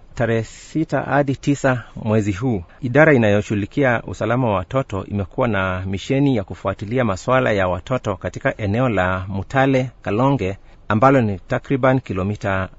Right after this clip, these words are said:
themanini kusini magharibi mwa mji wa Bukavu, na pia eneo la Kaminunu lililoko Kalehe. Wanaharakati hao wa usalama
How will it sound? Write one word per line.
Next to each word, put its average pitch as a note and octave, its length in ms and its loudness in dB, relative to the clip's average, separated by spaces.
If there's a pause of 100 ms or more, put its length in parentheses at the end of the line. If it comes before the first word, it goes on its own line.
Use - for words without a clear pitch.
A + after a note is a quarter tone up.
(220)
themanini G#2+ 480 0 (140)
kusini C3 300 -2
magharibi G2+ 440 -2
mwa F#2+ 280 0
mji A2 180 -2
wa F#2+ 80 -2
Bukavu, F2+ 480 -6 (160)
na A2+ 100 0
pia D#3+ 200 4
eneo B2+ 380 4
la F#2+ 320 0 (120)
Kaminunu A2 640 0 (240)
lililoko A2+ 480 -4
Kalehe. F#2+ 440 -4 (320)
Wanaharakati A#2+ 640 4
hao C#3+ 300 6
wa A2 100 4
usalama B2 540 0